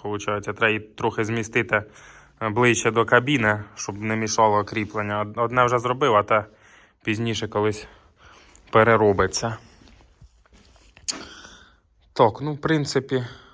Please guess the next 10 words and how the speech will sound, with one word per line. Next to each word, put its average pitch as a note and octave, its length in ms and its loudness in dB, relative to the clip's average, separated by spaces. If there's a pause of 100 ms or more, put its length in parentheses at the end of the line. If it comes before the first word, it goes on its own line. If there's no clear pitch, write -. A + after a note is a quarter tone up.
(480)
все. B2+ 420 -4 (1160)
Зараз A#2 340 2
будемо A#2 480 0 (120)
красити, C3+ 480 0
наче A2 240 -2
більш G#2+ 220 -6
нічого A2+ 340 -6
такого G#2+ 320 -6
не G#2+ 180 -8 (1200)
переробляли. A2 880 0